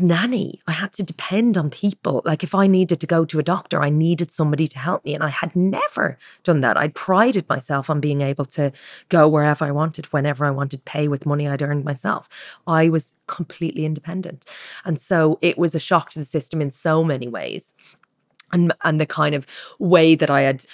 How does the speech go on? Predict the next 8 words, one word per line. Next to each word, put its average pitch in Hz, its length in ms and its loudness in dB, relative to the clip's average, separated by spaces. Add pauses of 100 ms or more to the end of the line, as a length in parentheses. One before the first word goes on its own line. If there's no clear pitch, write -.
(120)
constructed 160 720 -2
my 139 160 0
life, - 800 -2
baby 170 360 6
aside, 156 720 0 (400)
suddenly 151 500 4
it - 80 2
was, 143 160 0